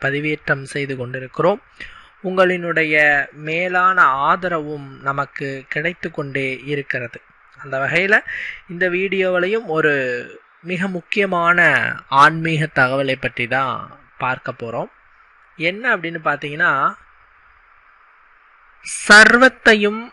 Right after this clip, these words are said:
வசீகரிக்கும் ஒரு எளிமையான வசிய முறை. இது எப்படி செய்யணும், இதை செய்யறதுனால நீங்க அடையக்கூடிய அளவில்லாத நன்மைகள் என்னென்ன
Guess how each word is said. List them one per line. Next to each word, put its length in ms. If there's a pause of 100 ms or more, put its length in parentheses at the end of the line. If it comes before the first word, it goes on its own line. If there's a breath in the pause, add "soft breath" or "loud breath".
(640)
வசீகரிக்கும் 1120 (800)
ஒரு 320
எளிமையான 760 (840)
வசிய 600 (220)
முறை. 360 (1120 loud breath)
இது 200
எப்படி 400
செய்யணும், 440
இதை 320
செய்யறதுனால 720
நீங்க 300
அடையக்கூடிய 720 (120)
அளவில்லாத 760
நன்மைகள் 600
என்னென்ன 540